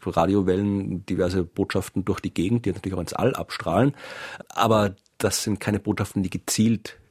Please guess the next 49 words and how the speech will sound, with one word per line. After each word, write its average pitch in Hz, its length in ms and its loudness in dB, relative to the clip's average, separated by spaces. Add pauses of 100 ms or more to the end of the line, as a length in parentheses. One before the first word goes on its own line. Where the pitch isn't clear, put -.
(100)
abgestrahlt - 640 -2
wurden, 101 220 2
um 92 220 -2
halt 92 220 -2
woanders 92 300 -2
empfangen 101 340 2
zu 85 140 -6
werden. 82 240 -2 (300)
Das - 200 -2
heißt, 98 380 0
äh, 98 140 2
es, - 400 0 (240)
dadurch, 95 240 0
dass 95 120 -4
die 98 100 -4
Signale 92 520 -2
auch 90 120 -4
sehr - 120 -4
schnell 85 180 -6
sehr 82 140 -6
schwach - 360 -2
werden, 90 340 -2 (400)
wird 104 420 -2
schwierig, 110 720 0 (160)
die 95 300 2 (640)
dann 90 160 0
auch - 160 -2
in 90 120 -6
großer - 260 -2
Entfernung 90 400 0
zu - 80 -2
empfangen. 85 380 0
Das - 180 -6
heißt, - 260 -4 (300)
äh, 87 100 -2
es - 160 0
ist 104 160 2
sehr 80 120 0
unwahrscheinlich, 104 640 0
dass 90 160 -6
die 107 80 0
überhaupt 87 340 0
empfangen 107 460 0
werden. 101 260 4
Und 85 120 0
wenn 98 160 2
sie 104 100 0
empfangen 98 400 0
werden, 98 260 2